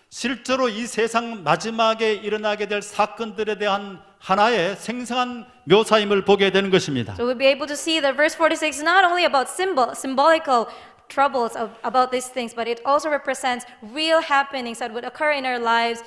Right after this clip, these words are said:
Speaker 2: even up to today.
Speaker 1: 이 세상의 마지막 위기의 순간이 오게 될 것입니다.
Speaker 2: So moments of trials would come in the last days of our life.
Speaker 1: 정말 그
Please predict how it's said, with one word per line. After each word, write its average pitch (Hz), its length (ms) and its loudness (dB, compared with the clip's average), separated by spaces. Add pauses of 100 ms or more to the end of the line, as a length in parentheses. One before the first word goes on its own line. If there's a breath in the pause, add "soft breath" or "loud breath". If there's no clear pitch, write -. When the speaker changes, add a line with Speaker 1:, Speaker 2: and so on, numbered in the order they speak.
(120)
Speaker 2:
even 262 300 -4
up 226 120 -8
to 233 80 -14
today. 208 540 -8
Speaker 1:
이 220 260 6
세상의 214 800 2
마지막 214 540 6
위기의 208 340 6
순간이 196 540 4
오게 196 240 6
될 175 160 4
것입니다. 143 500 2 (1040)
Speaker 2:
So 240 220 -2
moments 277 420 2
of 254 140 0
trials 254 340 2
would 247 160 -6
come 247 260 2
in 226 80 -8
the 226 80 -2
last 220 220 2
days 226 220 -4
of 208 80 -4
our 214 100 -2
life. 185 400 -4
Speaker 1:
정말 226 720 4
그 262 460 -2